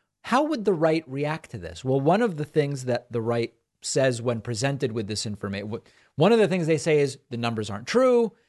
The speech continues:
it's fake news, we can't believe it, it's all nonsense, you made that up." Okay,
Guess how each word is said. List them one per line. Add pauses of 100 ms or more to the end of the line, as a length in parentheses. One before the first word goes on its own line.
(200)
it's
fake
news, (220)
we
can't
believe
it,
it's
all
nonsense,
you
made
that
up."
Okay,